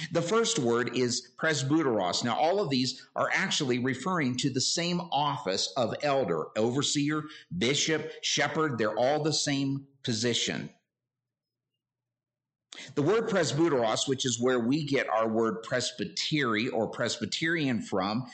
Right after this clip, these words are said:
actually means elder in English. It is used sixty-six times. It is the most used of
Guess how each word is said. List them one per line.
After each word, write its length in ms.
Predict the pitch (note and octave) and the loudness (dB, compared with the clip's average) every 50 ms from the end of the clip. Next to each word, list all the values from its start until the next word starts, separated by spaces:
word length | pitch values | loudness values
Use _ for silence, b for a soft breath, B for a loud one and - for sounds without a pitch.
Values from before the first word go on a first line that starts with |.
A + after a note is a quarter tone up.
| B B B B B B B | B B B B B B B
actually 480 | B2+ D3+ E3+ D#3 - G3 F#3+ F#3+ G3 | -2 0 0 0 0 2 2 2 2
means 500 | E3+ C#3 A#2+ A2+ A2+ A2+ A#2 B2+ B2 - - - - | 2 2 2 2 2 2 2 0 0 -2 -4 -4 0
elder 480 | C#3 C3+ B2+ B2+ A#2 G2 G2 F#2+ F#2+ - | 2 2 2 2 2 2 2 0 0 0
in 360 | - B2 A2+ G#2+ A2 A#2 A2+ A2+ | 0 0 2 2 2 0 0 0
English. 720 | A#2 A2+ A2+ G#2 G2 F#2+ F2 E2 D#2+ - - - - - _ _ _ _ _ _ _ _ - B B B B B | 2 2 2 2 2 0 0 0 -2 -2 -2 -4 -6 -8 _ _ _ _ _ _ _ _ -20 B B B B B
It 120 | B C#3+ D3 | B 2 2
is 220 | F3 F3+ D3 B2 | 2 2 2 2
used 420 | C#3 C#3 C3+ C3+ C3 - - - C#3 | 2 2 2 2 2 0 -2 -2 -2
sixty-six 1080 | - - - F#3+ F#3 F#3+ - - F#3 E3+ F3 F3 - - - - D#3+ C#3 - - - | -2 0 0 0 0 0 0 0 0 0 0 -2 -4 -2 -2 0 0 0 0 -2 -4
times. 800 | - - A2+ G2 E2 A#1+ G1+ - - - - - - - - - _ _ _ _ _ _ _ - - - | -2 -2 -2 0 -2 -2 -6 -8 -10 -8 -6 -6 -6 -6 -8 -10 _ _ _ _ _ _ _ -14 -6 -2
It 80 | D3 C3 | 0 0
is 120 | C3+ B2 - | 2 2 2
the 80 | D3+ | 2
most 360 | B2+ C3 D3 F3+ F3+ - - | 2 4 4 4 2 2 2
used 340 | - B2 B2 B2+ B2 B2 - - | 2 4 4 4 2 0 0 0
of 160 | A#2+ A2+ A2 | 0 0 0